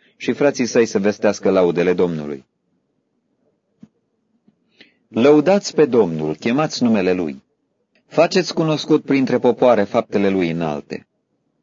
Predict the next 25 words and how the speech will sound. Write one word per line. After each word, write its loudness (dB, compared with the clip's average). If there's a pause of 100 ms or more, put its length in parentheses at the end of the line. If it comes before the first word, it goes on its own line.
(140)
Cântați, -4 (320)
cântați 0
în 0
cinstea -2
Lui. -4 (720)
Vorbiți 0
despre 2
toate -2
minunile 2
Lui. -4 (460)
Făliți-vă 2
cu 0
numele 2
Lui 2
cel -2
Sfânt. -10 (880)
Să -4
se -2
bucure 2
inima 2
celor 0
ce -6
caută 0
pe -2
Domnul. -4